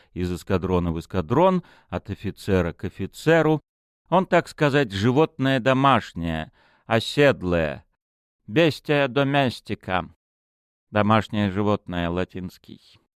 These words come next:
Башибузук, совсем наоборот, появляется исключительно лишь налетами, внезапно, как снег на голову, когда его и не чают. Мелькнет, как метеор, повертится там-сям, пошумит, подебошит, если возможно.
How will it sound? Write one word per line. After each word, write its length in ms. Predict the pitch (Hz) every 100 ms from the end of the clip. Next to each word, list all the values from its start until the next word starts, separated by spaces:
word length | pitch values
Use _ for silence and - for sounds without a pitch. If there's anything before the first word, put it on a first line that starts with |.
| _
Башибузук, 840 | 117 160 175 147 170 156 214 - -
совсем 480 | - 120 - 160
наоборот, 580 | 151 143 127 127 127 113 - _ _
появляется 580 | 110 117 123 156 139 135
исключительно 640 | 120 - 120 - - 135 127
лишь 260 | 113 107
налетами, 580 | 104 104 98 101 101 104
внезапно, 760 | 92 95 110 90 104 - 98 101 _ _
как 240 | - 107 -
снег 380 | - 104 95 98
на 180 | 98
голову, 360 | 90 95 92 101 _ _
когда 280 | 95 85 101
его 140 | 95
и 100 | 95
не 160 | 98 95
чают. 720 | - 87 90 85 85 _ _ _ _ _
Мелькнет, 600 | 117 135 - 147 185 -
как 180 | 139 -
метеор, 520 | 117 - 113 117 107
повертится 760 | - 87 101 127 - 104 -
там-сям, 600 | 90 92 90 - 95 92 82
пошумит, 680 | 82 76 80 85 131 135
подебошит, 920 | - 110 101 85 92 117 117 127 127 _
если 340 | 82 87 -
возможно. 760 | 85 90 80 87 90 85 78 90